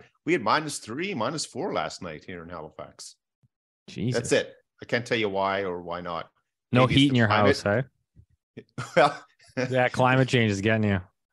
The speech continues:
Speaker 1: So, yeah, so you guys, if you, you may not know how we d-, do our, uh, heat down here in Halifax, but most of it is furnace, right? It's just good old, good old oil being burned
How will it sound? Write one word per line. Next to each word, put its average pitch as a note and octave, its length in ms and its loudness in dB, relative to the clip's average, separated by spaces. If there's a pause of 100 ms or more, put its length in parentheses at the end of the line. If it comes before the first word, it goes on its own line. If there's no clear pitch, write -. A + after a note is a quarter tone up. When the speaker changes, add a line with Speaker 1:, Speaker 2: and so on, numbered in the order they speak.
(280)
Speaker 1:
So, B2 220 -4
yeah, B2 320 2
so C3 160 -8
you D#3 80 -4
guys, D3 360 2 (300)
if B2+ 140 -12
you, C3+ 200 -2
you C#3+ 100 -4
may F3+ 140 4
not D#3+ 200 4
know C3 120 4
how A2+ 280 2
we G#2+ 340 -8
d-, F#2 180 -18 (140)
do G#2+ 220 -6
our, F#2 400 -2
uh, F2 240 -6
heat A2 420 -8
down F#2 160 -6
here F#2+ 140 -10
in F2 40 -12
Halifax, F2+ 380 -8
but - 100 -12
most E3+ 240 0
of C3 60 -8
it A#2 60 -4
is G2+ 100 -8
furnace, F2+ 420 -8
right? F2 140 -10
It's F2 140 -12
just G2 140 -16
good F#2+ 200 -12
old, F2 220 -12
good G2+ 160 -8
old F2+ 100 -6 (100)
oil F2 360 -8 (480)
being F2 240 -14
burned E2+ 340 -14